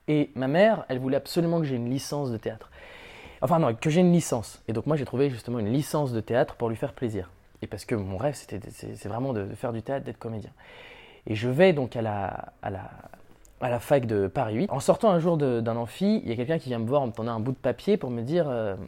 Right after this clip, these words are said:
Hey, euh, ça te dirait de participer à un concours d'éloquence ? » Moi, pas du tout. Enfin, je veux dire, concours d'éloquence, ça me parle absolument pas. Je sais pas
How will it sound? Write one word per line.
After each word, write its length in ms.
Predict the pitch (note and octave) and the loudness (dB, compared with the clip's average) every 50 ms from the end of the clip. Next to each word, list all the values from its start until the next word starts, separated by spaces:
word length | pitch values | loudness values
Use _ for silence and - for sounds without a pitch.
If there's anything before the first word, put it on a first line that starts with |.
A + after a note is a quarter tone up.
| - - - | -14 -8 0
Hey, 220 | - A#3 C4 C4 A3+ | 0 2 2 2 0
euh, 320 | F#3 D#3 C#3+ C3+ B2+ C3+ C3 | -2 -4 -6 -6 -8 -10 -14
ça 160 | - - C#3+ | -12 -12 -10
te 60 | C3+ | -10
dirait 280 | C3 C#3+ D#3+ F#3+ A3+ A3+ | -8 -6 -4 -2 -2 -2
de 40 | - | -2
participer 460 | - D#3 - - C#3+ C#3 C#3 - G3 | -4 -8 -8 -8 -8 -8 -4 -2 0
à 60 | F#3+ | -2
un 60 | D#3+ | -2
concours 280 | - D#3 D3 - F#3 F3 | -2 -6 -2 -2 0 0
d'éloquence ? » 460 | F3 E3+ D#3+ - D3+ C#3 A#2+ - - | 0 0 0 -2 -4 -8 -8 -10 -6
Moi, 120 | - G2 G2 | -4 -4 -2
pas 140 | - - F#2 | -2 -2 -4
du 140 | F2 G2 | -4 -4
tout. 160 | - E3 E3+ - _ _ _ - | -4 -6 -8 -8 _ _ _ -14
Enfin, 220 | - F#2+ G2 F#2+ | -8 -6 -4 -4
je 80 | F2+ F#2 | -4 -4
veux 60 | G2 | -4
dire, 160 | G#2+ G2+ - | -4 -4 -4
concours 240 | - G#2 - G2+ G2+ | -6 -6 -4 -4 -2
d'éloquence, 340 | G2 G2 G2 - G#2+ G2+ - | -2 -2 -4 -4 -6 -10 -8
ça 120 | - F#2 | -8 -8
me 80 | F#2 F2 | -8 -6
parle 260 | - G2 G2+ G#2 - | -2 -2 -2 0 0
absolument 480 | - G#2+ - - - G#2 G2 G2 G2 F#2+ | -2 -4 -4 -4 -6 -4 -4 -2 -4 -2
pas. 200 | - C#3 D3+ D3 | 0 0 -2 -2
Je 80 | A2+ | -4
sais 140 | - - - | -10 -14 -16
pas 220 | - - F3 G#3+ | -6 -4 -4 -4